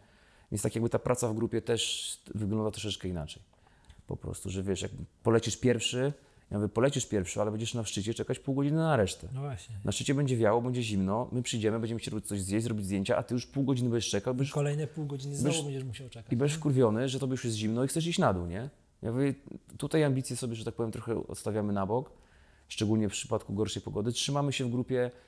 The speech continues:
Speaker 1: mamy komunikację radiową, prawda, żeby czasami tak jest, że po prostu nie widzisz dalej tych osób, a to wystarczy sto metrów, jakiś lekki wiatr i po prostu nie masz w ogóle żadnej komunikacji.
Speaker 2: Walkie-talkie?
Speaker 1: Tak, więc każdy ma po
Speaker 2: Na
Speaker 1: prostu
Speaker 2: ile metrów łapie?
Speaker 1: Wiesz co, mi się zdarzyło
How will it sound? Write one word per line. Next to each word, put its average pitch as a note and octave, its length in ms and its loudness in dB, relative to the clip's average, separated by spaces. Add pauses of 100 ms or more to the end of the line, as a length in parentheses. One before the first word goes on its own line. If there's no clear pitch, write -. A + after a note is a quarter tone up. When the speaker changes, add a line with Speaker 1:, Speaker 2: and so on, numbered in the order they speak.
(160)
Speaker 1:
mamy A2+ 280 4
komunikację A2+ 640 0
radiową, G#2+ 500 0 (520)
prawda, G2 360 4
żeby G2+ 300 -4
czasami G#2 320 -2
tak G2 180 -4
jest, G2+ 100 -6
że G2+ 60 -8
po G#2 100 -4
prostu G#2 260 0
nie A2+ 140 4
widzisz G2 260 0
dalej G2 240 4
tych G2+ 160 -6
osób, G2+ 200 -6
a G2 40 -8
to G#2 80 -4
wystarczy G2+ 380 -2
sto - 180 -2
metrów, G2+ 360 0
jakiś - 220 -8
lekki G#2+ 280 -2
wiatr G#2 340 2
i G2+ 80 -4
po G2+ 120 -8
prostu G2+ 260 -8
nie G#2+ 120 0
masz G2 180 0
w G2+ 40 -8
ogóle G2 140 -4
żadnej F#2+ 260 0
komunikacji. F#2 580 -2
Speaker 2:
Walkie-talkie? D3 260 -4 (380)
Speaker 1:
Tak, F#2 260 -2
więc G2 200 -2
każdy A2 280 0
ma G#2 120 -2
po G2 80 -6
Speaker 2:
Na - 60 -4
Speaker 1:
prostu C3+ 160 2
Speaker 2:
ile C#3+ 120 0
metrów B2+ 340 -6
łapie? C3 300 -8 (760)
Speaker 1:
Wiesz D3 100 6
co, E3+ 140 6
mi E3 80 6
się D#3+ 140 4
zdarzyło D#3 500 4